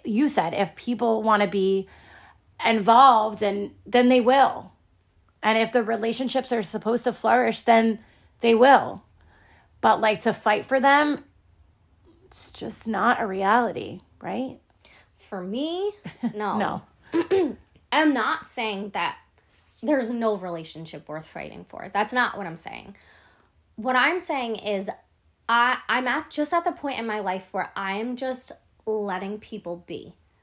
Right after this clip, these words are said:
Speaker 2: I'm gonna let them be who they are. I'm gonna let everyone just do their own thing. Like we've said before, stay in your own lane. Like, you know, not everyone in my life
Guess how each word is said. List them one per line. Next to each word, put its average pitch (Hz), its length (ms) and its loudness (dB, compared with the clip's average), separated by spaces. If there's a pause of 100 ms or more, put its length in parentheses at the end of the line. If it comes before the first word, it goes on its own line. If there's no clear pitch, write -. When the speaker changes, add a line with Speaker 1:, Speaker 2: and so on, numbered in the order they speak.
(140)
Speaker 2:
I'm 214 100 -8
gonna 196 220 -4
let 170 300 -6
them 226 180 -4
be 208 200 -10
who 202 180 -12
they 170 180 -8
are. 160 340 -12
I'm 190 100 -18
gonna 190 220 -6
let 185 320 -4
everyone 240 540 -6
just 254 240 -8
do 214 240 -4
their 208 180 -4
own 202 280 -8
thing. 185 420 -10 (380)
Like 156 120 -14
we've 196 160 -8
said 254 220 -6
before, 247 520 -6
stay - 380 -14
in 180 120 -10
your 240 160 -6
own 359 200 -6
lane. 196 440 -10 (580)
Like, 294 240 2 (1500)
you 320 60 -2
know, 302 300 0 (100)
not 240 260 0
everyone 302 400 -2
in 214 100 -6
my 196 180 -2
life 170 420 -6